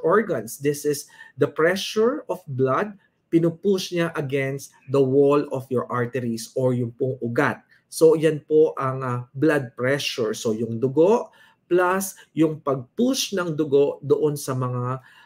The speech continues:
ah, wall ng ating mga ugat. Mga arteries po yan. Okay? So, moving on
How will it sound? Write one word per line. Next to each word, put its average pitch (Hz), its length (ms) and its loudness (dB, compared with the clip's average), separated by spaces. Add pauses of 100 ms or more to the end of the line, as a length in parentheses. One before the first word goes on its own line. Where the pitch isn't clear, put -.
(140)
ah, 123 400 -2
wall 151 480 4 (160)
ng 139 240 -2
ating 120 400 -8
mga 117 320 -8
ugat. 117 400 -4
Mga 127 240 -6 (160)
arteries 127 560 -2
po 120 240 -6
yan. 117 240 -6 (400)
Okay? 180 480 0 (400)
So, 156 160 2
moving 233 400 -2
on 147 400 -6